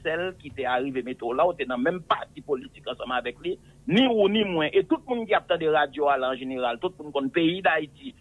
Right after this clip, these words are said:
comment lui-même lui fonctionner avec le clientélisme, comment il fonctionne. Et même le qu'on gagne tout papier ou non, mais on peut capable rentrer en côté, même pour aller faire un stage, c'est un ami pour même ou gagne qui pour favoriser,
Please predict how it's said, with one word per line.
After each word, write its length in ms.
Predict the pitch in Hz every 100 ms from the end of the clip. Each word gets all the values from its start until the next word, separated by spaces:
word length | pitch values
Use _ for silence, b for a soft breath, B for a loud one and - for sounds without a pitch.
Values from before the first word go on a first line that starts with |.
| _ -
comment 300 | 220 190 165
lui-même 320 | 160 143 135
lui 80 | 131
fonctionner 540 | 135 - 143 143 135
avec 240 | 131 131
le 100 | 135
clientélisme, 800 | 131 147 139 127 143 139 127 123 120
comment 200 | 156 147
il 60 | 143
fonctionne. 440 | 156 139 160 165 156 127 B B -
Et 120 | 156
même 240 | 175 226
le 140 | 214 185
qu'on 160 | 196
gagne 160 | 175 175
tout 100 | 214 -
papier 380 | 262 208 196 185
ou 140 | 175
non, 140 | 170 160
mais 140 | 160
on 140 | 151
peut 140 | 147 190 185
capable 420 | 202 185 156 175 214
rentrer 400 | 208 170 180 175
en 120 | 165
côté, 420 | 180 - 156 139 b b -
même 260 | 196 220
pour 180 | 196 202
aller 120 | 190
faire 140 | - 180
un 40 |
stage, 400 | - 165 147 135 117 -
c'est 120 | 180
un 180 | 165 131 - 226 208
ami 260 | 185 190
pour 240 | - 175 160
même 200 | 151 147
ou 60 |
gagne 200 | 143 147
qui 120 | 135 165
pour 180 | 160 -
favoriser, 520 | 214 180 156 165 151